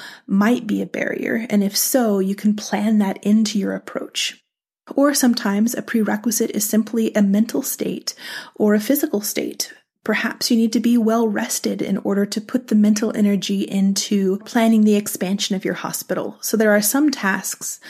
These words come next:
that require enough mental or emotional energy that unless you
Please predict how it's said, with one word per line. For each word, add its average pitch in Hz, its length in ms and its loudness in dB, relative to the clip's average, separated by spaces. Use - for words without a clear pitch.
that 196 600 -2
require 240 640 2
enough 202 400 0
mental 220 500 2
or 302 180 2
emotional 240 600 2
energy 190 580 -6
that 214 340 0
unless 214 580 2
you 220 200 2